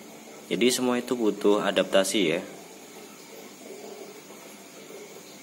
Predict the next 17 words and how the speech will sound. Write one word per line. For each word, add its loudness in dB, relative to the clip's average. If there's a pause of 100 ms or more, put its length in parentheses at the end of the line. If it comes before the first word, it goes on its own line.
(640)
Pada 4
dasarnya 2
memang 2
tidak 2
butuh -4 (160)
arus 0
guys. -4 (480)
Cuman 2
karena 4
faktor 0
kebiasaan 4
aja, 2 (560)
jadi -4
mereka 2
tuh 2
males 4
gerak. 0